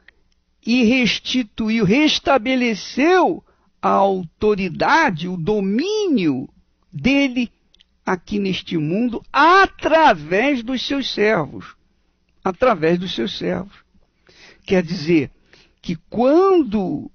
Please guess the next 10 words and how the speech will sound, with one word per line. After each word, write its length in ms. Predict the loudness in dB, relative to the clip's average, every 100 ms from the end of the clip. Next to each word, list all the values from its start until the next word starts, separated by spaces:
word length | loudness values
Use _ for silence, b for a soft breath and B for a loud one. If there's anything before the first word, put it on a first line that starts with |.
| _
quando 720 | -4 0 2 2 -2 -8 -10 -14 _ _ _ _ _ _ _ _ _ _ _ _ _ -4
nós 1040 | 0 2 4 2 -2 -8 -14 -18 -20 -20 _ _ _ _ _ _ _ _ -20 _ _
entregamos 920 | -2 0 0 -2 0 4 4 4 2
nossas 480 | 0 -4 -2 -4 -4
vidas 480 | -8 -8 -4 -4 -4
ao 80 | -8
Senhor 320 | -4 -2 -2
Jesus 340 | -2 -6 -8
e 80 | -8
submetemo-nos 2250 | -8 -4 0 0 -2 -2 0 0 -4 _ 0 2 2 2 0 -2 -2 -2 -2 -2 -6 -16 -20